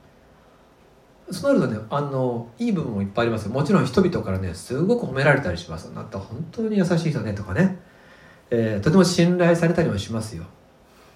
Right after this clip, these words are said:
愛されたりもします。けれど、いつもそうではありません。まるで社会の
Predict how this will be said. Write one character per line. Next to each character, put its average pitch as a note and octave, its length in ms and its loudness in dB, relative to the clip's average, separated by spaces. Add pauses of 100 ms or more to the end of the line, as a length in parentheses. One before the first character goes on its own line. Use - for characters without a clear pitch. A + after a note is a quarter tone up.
(600)
愛 C#3+ 140 0
さ D#3+ 120 2
れ D#3+ 60 6
た A#2 100 0
り G2 60 -4
も E2 120 -8
し - 140 -12
ま E2+ 120 -8
す。 - 100 -18 (600)
け C4+ 140 -2
れ B3 120 2
ど、 G3+ 380 -2 (500)
い A3 80 -2
つ B3+ 140 -2
も G#3+ 80 6
そ G3+ 140 4
う E3 40 6
で C3+ 60 2
は F#2+ 60 2
あ - 20 0
り E2+ 60 -6
ま E2 100 -6
せ - 140 -10
ん。 - 80 -10 (920)
ま F3+ 140 8
る G3+ 80 6
で G3 100 8
社 A3+ 220 2
会 G#3 240 4
の A#2+ 160 0